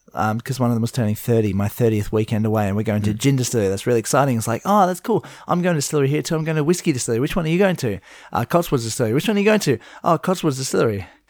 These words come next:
Speaker 1: And
Speaker 2: Yeah.
Speaker 1: we, we were talking about the same thing, but, um, she called it a gin distillery and I called it a whiskey distillery, which it is a whiskey distillery. They're all about the whiskey, which you're gonna hear about later on this
Speaker 2: Mm.
Speaker 1: episode. But yeah, it's, um, yeah, just the way that the, the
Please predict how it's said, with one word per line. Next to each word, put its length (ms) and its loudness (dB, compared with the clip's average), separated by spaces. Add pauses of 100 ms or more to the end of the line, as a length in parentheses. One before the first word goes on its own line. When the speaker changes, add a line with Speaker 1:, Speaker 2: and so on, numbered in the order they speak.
(120)
Speaker 1:
And 100 2
Speaker 2:
Yeah. 220 6
Speaker 1:
we, 100 4
we 140 2
were 80 2
talking 180 0
about 160 2
the 80 2
same 240 0
thing, 380 -2
but, 180 2
um, 180 2
she 180 -2
called 200 0
it 80 0
a 40 -2
gin 180 -6
distillery 320 -4
and 80 -4
I 40 -6
called 140 -4
it 40 0
a 20 -4
whiskey 260 -4
distillery, 360 -10
which 180 -4
it 100 2
is 140 6
a 60 6
whiskey 260 4
distillery. 500 -2 (280)
They're 120 2
all 140 6
about 180 4
the 60 0
whiskey, 320 0
which 180 -2
you're 80 -6
gonna 140 -2
hear 160 0
about 180 0
later 180 -2
on 120 -2
this 140 -6
Speaker 2:
Mm. 40 0
Speaker 1:
episode. 400 0 (300)
But 260 -2 (220)
yeah, 260 2
it's, 220 -8
um, 340 -4 (400)
yeah, 420 4
just 220 -6
the 80 -6
way 180 2
that 220 -4 (100)
the, 320 -4
the 360 -6